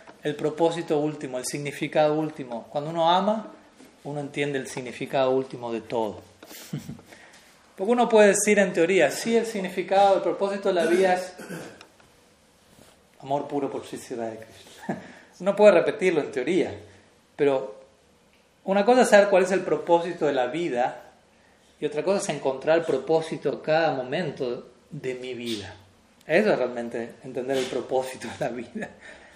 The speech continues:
Pues yo digo, sí, yo sé cuál es el propósito de la vida y me sé la respuesta, pero en cada situación del día a día no encuentro propósito, entonces no estoy entendiendo lo otro tampoco. Entonces,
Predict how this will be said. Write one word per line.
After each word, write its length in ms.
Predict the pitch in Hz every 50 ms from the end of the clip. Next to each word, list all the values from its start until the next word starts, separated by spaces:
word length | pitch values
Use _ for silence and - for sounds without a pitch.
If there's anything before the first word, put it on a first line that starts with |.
| - - _
Pues 160 | - 151 139
yo 100 | 143 170
digo, 160 | 190 202 196 190
sí, 220 | - - 240 226 233 - - -
yo 80 | - 233
sé 180 | - - 254 240
cuál 160 | - 190 175
es 80 | - 151
el 80 | 151
propósito 380 | - 160 147 - 160 160 156 156
de 60 | 151
la 80 | 147 143
vida 180 | 143 139 131
y 240 | 123 127 139 - 170
me 140 | 147 143 135
sé 160 | - - 190
la 100 | 180 175
respuesta, 800 | 165 147 135 - - - 190 175 - - - 135 143 - - - - - - - - - _ _ _ _ _
pero 160 | _ 151 139 147
en 80 | 147
cada 180 | - 175 165 156
situación 440 | 160 180 160 165 143 - - 170 160
del 180 | 156 147 147 139
día 180 | 156 165 156
a 20 | 147
día 420 | 165 185 170 135 135 143 - - - - - - - _ _ _ _ _ _ _ _ _
no 160 | 156 151 165
encuentro 420 | 156 - 190 208 226 220 - 156 -
propósito, 640 | - 139 131 - 208 208 208 - 156 143 - 143 143
entonces 280 | 175 185 - - 170
no 80 | 170 165
estoy 220 | - - 208 220
entendiendo 460 | 190 143 - 131 117 117 117 113 113 107
lo 120 | 110 123
otro 180 | 123 - - 117
tampoco. 380 | - 127 120 - 180 185 185 - - 143 139 135 _ _ _ _ _ _ - - - _ _ _ - _ - - - - - - - - - _ _ - _ _ _ _
Entonces, 720 | _ - 143 135 135 - - 147 135 127 120 120 - -